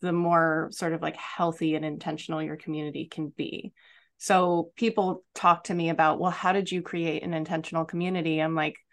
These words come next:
"Well, we had an application process and we interviewed the people and we really wanted to find people who wanted community, were looking for it, and had some emotional health and communication skills."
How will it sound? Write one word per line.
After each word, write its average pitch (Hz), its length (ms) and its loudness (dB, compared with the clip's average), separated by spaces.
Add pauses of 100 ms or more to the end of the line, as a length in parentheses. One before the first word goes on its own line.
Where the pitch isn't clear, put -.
(300)
"Well, 175 340 8
we 180 120 0
had 180 220 2
an 175 100 0
application 170 600 -4
process 160 600 2
and 170 120 0
we 170 120 2
interviewed 165 600 -2
the 165 100 -6
people 165 640 -4
and 165 180 0
we 165 480 2
really 170 300 2
wanted 165 300 2
to 170 100 -6
find 160 280 0
people 165 500 0
who 151 360 0 (380)
wanted 175 640 2
community, 190 580 -2
were 165 320 2
looking 165 460 -4
for 160 260 0
it, 156 260 2
and 165 220 0
had 160 340 0
some 160 460 2 (400)
emotional 170 840 2
health 180 680 2 (120)
and 175 380 0
communication 185 720 -2
skills." - 640 -8